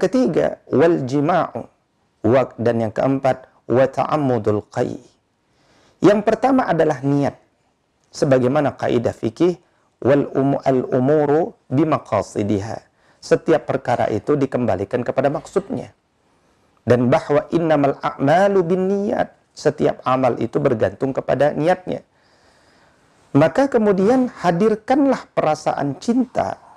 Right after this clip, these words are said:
perasaan bahagia, perasaan berharap sekaligus perasaan khawatir berpadu dengan cinta untuk menghadirkan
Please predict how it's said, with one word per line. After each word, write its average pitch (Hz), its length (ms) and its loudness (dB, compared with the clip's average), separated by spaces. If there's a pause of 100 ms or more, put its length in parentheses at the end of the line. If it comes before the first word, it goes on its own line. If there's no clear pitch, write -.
perasaan 151 640 0
bahagia, 151 720 0 (520)
perasaan - 560 0
berharap 170 760 -2
sekaligus 165 520 0
perasaan - 520 -4
khawatir 180 800 0
berpadu 135 560 0
dengan 117 320 -2
cinta 233 640 0 (1120)
untuk 202 480 2
menghadirkan 139 960 -2